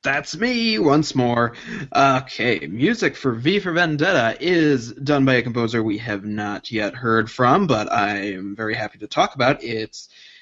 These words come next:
Dario Marianelli who did the music for this particular movie. Uh, his past works have included the Oscar-winning Atonement, which came out the year after this movie, and his most recent film score,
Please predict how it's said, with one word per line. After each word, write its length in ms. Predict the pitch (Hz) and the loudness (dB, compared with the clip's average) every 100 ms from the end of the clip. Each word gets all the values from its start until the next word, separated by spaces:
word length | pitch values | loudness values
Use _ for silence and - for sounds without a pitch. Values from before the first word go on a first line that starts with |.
| _ _ - 131 | _ _ -12 0
Dario 480 | 165 196 208 202 | 4 6 4 4
Marianelli 920 | 180 170 180 170 165 165 139 113 101 104 | 2 4 4 4 4 4 4 4 0 -4
who 200 | 110 107 | -6 -2
did 240 | 110 98 | -4 -4
the 60 | 104 | -4
music 400 | 107 107 101 - | -4 -4 -8 -6
for 400 | 107 101 104 - _ _ | -2 0 -2 -6 _ _
this 380 | 120 117 123 120 | -10 0 2 2
particular 460 | - 131 127 120 117 | -2 -2 0 0 2
movie. 480 | 120 160 175 208 - - - - - | 2 2 0 -2 -6 -20 -20 -18 0
Uh, 400 | 127 113 113 110 | 4 6 6 4
his 420 | 110 - 127 113 | 0 0 0 0
past 340 | - 127 - - | -2 -2 0 2
works 300 | 123 110 - | 2 0 -4
have 140 | 117 | -2
included 840 | 117 110 - 127 113 104 107 104 - _ - | -2 -4 -2 0 4 4 2 0 -8 _ -16
the 360 | 117 113 107 - | -4 0 0 2
Oscar-winning 920 | 113 110 - 113 110 110 107 95 87 - | 0 0 -2 -2 0 0 -2 -4 -6 -6
Atonement, 880 | 98 - - 135 175 208 220 - - _ | -6 -6 0 0 4 2 2 -4 -12 _
which 140 | - | -4
came 160 | 113 110 | 0 2
out 180 | 104 | 0
the 80 | 101 | -2
year 200 | 104 104 | -2 0
after 360 | 110 110 - 117 | 0 -2 -2 -4
this 200 | 113 117 | -2 -2
movie, 440 | 113 113 117 117 - - - - - | -2 0 0 -2 -10 -20 -20 -20 -8
and 260 | - 202 208 | 0 2 4
his 120 | 165 | 2
most 260 | 175 165 156 | 2 2 2
recent 380 | 160 147 139 | 2 2 0
film 240 | 135 131 123 | 2 4 2
score, 640 | - 131 127 123 123 117 | 0 2 4 6 4 2